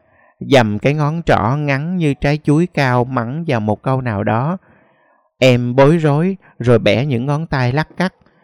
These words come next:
Hình ảnh nói thay cho lời bình, hình ảnh đau cho thân phận,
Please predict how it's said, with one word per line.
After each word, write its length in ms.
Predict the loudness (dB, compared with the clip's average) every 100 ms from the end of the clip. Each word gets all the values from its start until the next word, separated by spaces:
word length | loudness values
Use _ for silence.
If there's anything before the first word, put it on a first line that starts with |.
| _ 0
Hình 220 | 0 2
ảnh 300 | -2 -4 -2
nói 180 | -2 -2
thay 300 | -2 -2 0
cho 160 | 2
lời 200 | 2 2
bình, 320 | 2 0 -2 -10 _ _ _ _
hình 240 | 2 2
ảnh 480 | 0 -2 -4 -6 -2
đau 240 | 0 0 0
cho 120 | 0
thân 320 | 0 -2 -4
phận, 360 | -2 -2 -2